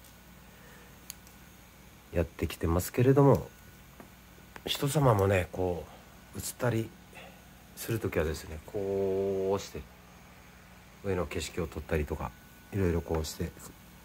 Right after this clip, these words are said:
正面から映らないようにですね、個人情報ですから。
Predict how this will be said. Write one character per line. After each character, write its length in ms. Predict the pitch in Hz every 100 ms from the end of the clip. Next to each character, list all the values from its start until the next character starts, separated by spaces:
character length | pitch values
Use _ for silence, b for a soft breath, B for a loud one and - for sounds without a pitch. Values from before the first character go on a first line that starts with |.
| - - - -
正 180 | -
面 160 | 90 85
か 140 | 80
ら 120 | 78 71 - - - -
映 220 | - - 104
ら 100 | 82
な 160 | 85
い 60 | 80
よ 80 | 82
う 60 |
に 80 | 87
で 80 | 78
す 100 | -
ね、 160 | 80 64 - - - - - - - - - - - - - - - - -
個 140 | -
人 200 | 78 82
情 160 | 76 80
報 240 | 71 82
で 120 | 78 76
す 80 |
か 100 | -
ら。 160 | 76